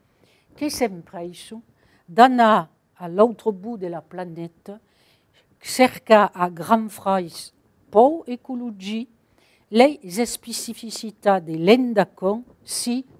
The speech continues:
l'authentique, comme, comme disait Marcel Pagnol, euh, dans une de ses, dans une de ses romans. Alors, à cet ailleurs, c'est un ramène des modèles de spécificité paysagère. Avec un des cons, pas loin d'ici,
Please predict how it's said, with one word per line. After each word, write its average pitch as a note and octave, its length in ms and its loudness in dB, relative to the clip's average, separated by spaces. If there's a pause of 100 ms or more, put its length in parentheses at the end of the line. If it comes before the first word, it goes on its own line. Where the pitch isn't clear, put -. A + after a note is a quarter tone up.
(140)
l'authentique, G3 920 -2 (640)
comme, G3 280 -2 (100)
comme G3+ 220 -12
disait E3+ 380 -8
Marcel F3 380 -12
Pagnol, E3+ 420 -6 (520)
euh, G3+ 120 -8
dans F#3 280 0
une G#3+ 280 0
de E3+ 140 -8
ses, E3+ 320 -8
dans E3+ 100 -14
une F#3 280 -8
de F#3+ 80 -4
ses F#3 240 -6
romans. D3+ 380 -12 (920)
Alors, G3 280 4
à F#3+ 160 -4
cet A#3 240 -4
ailleurs, G3+ 560 -2 (480)
c'est C#4+ 280 4
un C4 200 8
ramène C#4 560 2
des A#3+ 160 4
modèles D4 680 8
de C4+ 140 -6
spécificité - 800 -16
paysagère. G3 540 -12
Avec G3 260 -4
un F#3+ 100 4
des F3+ 300 -6
cons, D#4 240 4 (760)
pas F3 120 -2
loin F3+ 180 0
d'ici, F3 480 -8